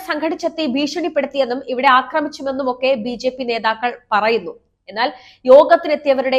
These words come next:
ഇരുചക്ര വാഹനങ്ങളുടെ കാറ്റഴിച്ചു വിട്ടു എന്നും അത്തരത്തിൽ അക്രമങ്ങൾ സി പി എം ഇവിടെ അഴിച്ചുവിട്ടു എന്നാണ് ബി ജെ പി ഇപ്പോൾ പറയുന്നത്. ഇവിടെ ഉന്നത ഉദ്യോഗസ്ഥർ വിളിച്ചപ്പോഴാണ് പോലീസ് തന്നെ ഈ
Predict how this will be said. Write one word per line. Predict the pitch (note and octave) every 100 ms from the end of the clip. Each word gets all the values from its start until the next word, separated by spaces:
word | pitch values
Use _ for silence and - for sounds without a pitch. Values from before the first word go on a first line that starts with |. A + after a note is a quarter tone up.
| B3
ഇരുചക്ര | B3+ C4+ D4+ D4+ C#4
വാഹനങ്ങളുടെ | B3 B3 C4 C4 C4 B3+ B3+ B3+
കാറ്റഴിച്ചു | A#3+ C4+ - A#3+ B3 B3+
വിട്ടു | A#3 - B3
എന്നും | A#3 B3+ - G#3
അത്തരത്തിൽ | C4+ C#4 D4
അക്രമങ്ങൾ | B3+ F4+ D#4 C#4+ C4+ C4+ - _ _ -
സി | C4+ C4+
പി | C#4+
എം | C4 -
ഇവിടെ | B3 C4
അഴിച്ചുവിട്ടു | A#3 C4+ - D#4+ C4 B3 B3 A3+
എന്നാണ് | A3+ G3 G3+ A3 F#3 F#3
ബി | A3 G#3
ജെ | A3+ A#3
പി | G#3 -
ഇപ്പോൾ | G#3 G3+ G3+
പറയുന്നത്. | F#3 F#3+ G3+ G3+ - - _ _ _ _ -
ഇവിടെ | D#4 G4+ F4+
ഉന്നത | F4+ G#4+
ഉദ്യോഗസ്ഥർ | G#4 G4+ F4+ - G4+ E4+ C#4+
വിളിച്ചപ്പോഴാണ് | D4+ F#4 F#4 F#4+ D#4 C#4 D4 C4+
പോലീസ് | D4+ F#4+ -
തന്നെ | D4+ C4+
ഈ | C#4